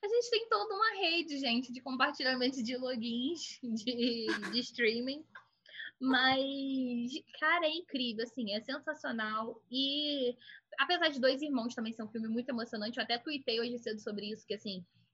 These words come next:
é muito difícil, porque os dois filmes são maravilhosos, mas eu acredito que Soul leva, porque, né, Pixar. Pixar é Pixar, não tem como você... E é um filme que transcende, assim, a questão de animação, de filme, ele tem uma mensagem, é...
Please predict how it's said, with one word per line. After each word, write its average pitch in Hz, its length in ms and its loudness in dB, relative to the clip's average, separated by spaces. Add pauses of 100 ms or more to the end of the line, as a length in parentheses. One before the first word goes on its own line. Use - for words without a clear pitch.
(120)
é 190 40 -6
muito 220 260 -2
difícil, 294 440 -2
porque - 200 -6
os 214 140 0
dois 247 220 2
filmes 233 240 -4
são 220 120 -6
maravilhosos, 208 520 -2
mas 262 200 -4
eu 277 80 -2
acredito 285 440 -6
que 294 100 -18
Soul 285 320 -2
leva, 269 380 2
porque, 311 240 -6
né, 311 120 -4 (100)
Pixar. 208 380 -6
Pixar 262 360 -6
é 240 60 2
Pixar, 208 560 -10 (340)
não 220 120 -4
tem 233 120 -2
como 220 280 -2
você... 214 580 -4 (300)
E 240 100 6
é 277 80 10
um 294 80 4
filme 320 300 0
que 349 100 0
transcende, 285 640 4
assim, 254 300 -2
a 262 40 -6
questão 254 320 -4
de 247 120 2
animação, 240 760 0
de 208 120 0
filme, 240 540 -2
ele 226 160 -4
tem 247 140 -6
uma 240 180 -4
mensagem, 240 800 -2 (380)
é... 214 680 0